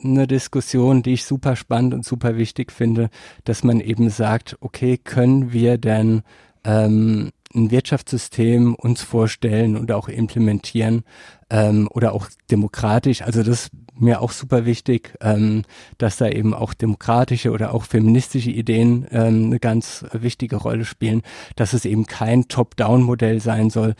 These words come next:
sondern, ähm, dass eben das ein demokratisch legitimiertes Modell sein muss, wenn es denn kommen soll. Ähm,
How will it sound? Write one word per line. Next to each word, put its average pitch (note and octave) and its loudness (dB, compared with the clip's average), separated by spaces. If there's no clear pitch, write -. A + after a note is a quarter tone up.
sondern, G#2+ 0
ähm, G#2 2
dass G#2 -2
eben A2 2
das - -2
ein G#2+ 0
demokratisch G#2+ 0
legitimiertes A2 0
Modell A2 -2
sein G#2+ 0
muss, C3 2
wenn C#3 2
es D3 -2
denn C3+ -2
kommen B2 -2
soll. B2 -2
Ähm, A#2 2